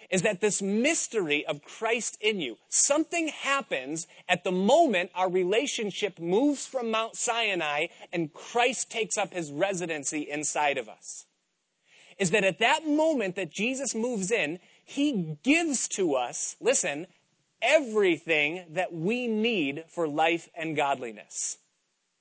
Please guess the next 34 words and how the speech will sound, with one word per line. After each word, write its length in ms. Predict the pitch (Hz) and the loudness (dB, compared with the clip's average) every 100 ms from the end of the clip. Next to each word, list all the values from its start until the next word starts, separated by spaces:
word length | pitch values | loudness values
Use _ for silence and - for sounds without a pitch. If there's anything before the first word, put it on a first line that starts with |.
| _ _ _ _ | _ _ _ _
that 340 | 143 254 277 | 2 2 2
we 180 | 226 311 | 0 2
might 360 | 277 247 226 180 | 2 0 0 0
be 260 | 165 143 | 2 0
partakers 880 | 185 - 180 - - 294 220 160 156 | -4 -6 -8 -8 -6 -4 -2 -4 -4
of 320 | - 175 170 | -2 -2 -2
the 80 | 160 | -8
divine 520 | 147 147 143 143 143 | -6 -4 -4 -2 -2
nature. 400 | 139 139 - - _ | -2 -2 -4 -16 _
That's 220 | - 208 214 | -6 -6 -2
what 160 | 226 | -6
Peter 340 | - 214 185 156 | -4 -4 -2 -2
is 120 | 143 | -4
telling 340 | 165 151 113 | -2 -2 -4
us. 300 | 92 - - - _ _ _ _ _ _ _ | -12 -14 -14 -14 _ _ _ _ _ _ _
Which 220 | - 196 185 | -2 0 2
means 300 | 262 294 220 | 2 2 2
this, 340 | 202 - - | 0 0 -6
listen 260 | 160 226 214 | -6 -4 -2
carefully, 500 | 190 151 101 87 _ _ _ _ _ - | -2 -2 -10 -20 _ _ _ _ _ -4
that 140 | 160 | -2
when 200 | 180 175 | 0 -2
Jesus 460 | 143 196 277 311 - | -2 -2 0 -2 -6
Christ 480 | - 262 180 170 | -4 -2 -2 -2
moves 560 | 160 151 175 233 262 214 | -6 -2 0 0 -2 -4
inside 600 | 240 214 - 202 196 185 | -6 -2 -2 -2 -2 0
of 140 | 160 | -2
you 360 | 135 160 156 95 | -4 -2 0 -2
and 80 | 113 | -8
he 80 | 131 | -10
moves 380 | 135 175 185 185 | -4 -2 -2 -6
inside 420 | 175 180 165 151 | -6 -6 -4 -4
of 140 | 135 | -6
me, 320 | 135 113 87 | -10 -12 -16